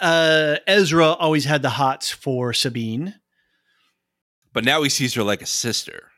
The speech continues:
Speaker 1: Right.
Speaker 2: So
Speaker 1: <laughs>
Speaker 2: I,
Speaker 1: And
Speaker 2: he
Speaker 1: she's
Speaker 2: said that, and
Speaker 1: obviously
Speaker 2: I was like, "Okay."
Speaker 1: <laughs> And now they're, they're putting a lot of weight on Sabine missing Ezra,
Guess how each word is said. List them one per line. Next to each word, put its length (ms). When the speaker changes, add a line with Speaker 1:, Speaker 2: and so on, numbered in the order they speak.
Speaker 1:
Right. 300
Speaker 2:
So 160
Speaker 1:
<laughs> 280
Speaker 2:
I, 120
Speaker 1:
And 80
Speaker 2:
he 60
Speaker 1:
she's 240
Speaker 2:
said 120
that, 240
and 120
Speaker 1:
obviously 20
Speaker 2:
I 80
was 180
like, 280
"Okay." 1000
Speaker 1:
<laughs> 1400
And 240
now 320
they're, 880
they're 220
putting 380
a 60
lot 420
of 200
weight 280
on 180
Sabine 720
missing 420
Ezra, 440